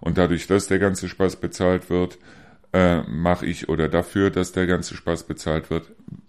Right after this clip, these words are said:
wird hier halt auch Werbung gemacht und ich gehe auch hin und, äh, und plane Sendungen mit dem einen oder anderen Unternehmen.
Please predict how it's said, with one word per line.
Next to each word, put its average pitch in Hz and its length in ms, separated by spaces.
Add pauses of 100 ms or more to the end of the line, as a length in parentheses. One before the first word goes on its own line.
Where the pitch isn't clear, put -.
(180)
wird 110 180
hier 90 260
halt 76 220
auch - 200
Werbung 95 400
gemacht 87 520 (460)
und 110 320
ich - 160
gehe 92 200
auch 80 200
hin 87 220
und, 69 480
äh, 69 500
und 65 440 (600)
plane 104 540
Sendungen 95 800
mit 90 400
dem 82 180
einen 85 300
oder 78 240
anderen 82 320
Unternehmen. 80 560